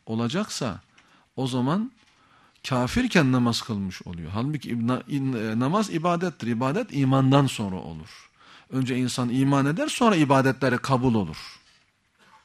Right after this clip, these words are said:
Rivayete göre İmam Ahmed susmuş.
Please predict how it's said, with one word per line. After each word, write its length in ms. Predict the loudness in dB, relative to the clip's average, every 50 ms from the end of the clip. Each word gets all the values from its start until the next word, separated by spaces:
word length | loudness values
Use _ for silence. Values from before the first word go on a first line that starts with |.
| _ _ _ _ _ -20 -20 _ _ _ _ _ _ _ _ _ _ _ _ _ _ _ _ _ _ _ _ _ -20 _ _ -4
Rivayete 400 | -2 0 0 0 2 0 0 0
göre 200 | 2 2 2 2
İmam 240 | 2 0 0 0
Ahmed 240 | 0 0 0 0 -2
susmuş. 720 | -4 -6 -8 -8 -8 -6 -8 -8 -8 -8 -12 -12 -14 -16